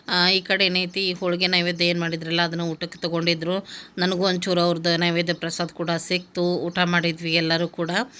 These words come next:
ಊಟ ಮಾಡಿ ಆದ ನಂತರ ನಾನು ಡ್ರೆಸ್ ಚೇಂಜ್ ಮಾಡಿದೆ. But ಅದನ್ನ ಯಾವುದು ವಿಡಿಯೋನ ತೊಗೊಳಕ್ಕಾಗಲಿಲ್ಲ ಸ್ನೇಹಿತರೆ. ಆ, ಹಂಗೆ ಸ್ವಲ್ಪ ಮಾತಿಗೆಲ್ಲ ಕುಂತ್ಬಿಟ್ವಿ. ಮಾತು ಮುಗಿರೋಗ ಅಂದ್ರೆ, ಆ, "ಸರಿ ಬಿಡು, ಇನ್ನು ಮಳೆ ಬರೋ ಟೈಮ್ ಆಯ್ತು, ಎಲ್ಲರೂ ಹೋಗೋಣ" ಅಂಥೇಳಿ ಮನೆಗೆ ಬಂದುಬಿಟ್ವಿ.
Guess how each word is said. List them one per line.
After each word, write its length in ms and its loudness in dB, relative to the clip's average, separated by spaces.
ಊಟ 160 -2
ಮಾಡಿ 360 4
ಆದ 300 2
ನಂತರ 360 -6
ನಾನು 360 -2
ಡ್ರೆಸ್ 280 -2
ಚೇಂಜ್ 240 0
ಮಾಡಿದೆ. 340 2
But 240 0
ಅದನ್ನ 180 -2
ಯಾವುದು 380 0
ವಿಡಿಯೋನ 420 0
ತೊಗೊಳಕ್ಕಾಗಲಿಲ್ಲ 800 0
ಸ್ನೇಹಿತರೆ. 520 0
ಆ, 80 0
ಹಂಗೆ 220 2
ಸ್ವಲ್ಪ 220 -2
ಮಾತಿಗೆಲ್ಲ 500 4
ಕುಂತ್ಬಿಟ್ವಿ. 680 -4
ಮಾತು 420 0
ಮುಗಿರೋಗ 360 0
ಅಂದ್ರೆ, 440 0
ಆ, 280 4
"ಸರಿ 260 0
ಬಿಡು, 200 0
ಇನ್ನು 180 2
ಮಳೆ 220 4
ಬರೋ 200 -2
ಟೈಮ್ 320 2
ಆಯ್ತು, 260 0
ಎಲ್ಲರೂ 280 0
ಹೋಗೋಣ" 340 -2
ಅಂಥೇಳಿ 320 0
ಮನೆಗೆ 380 0
ಬಂದುಬಿಟ್ವಿ. 680 0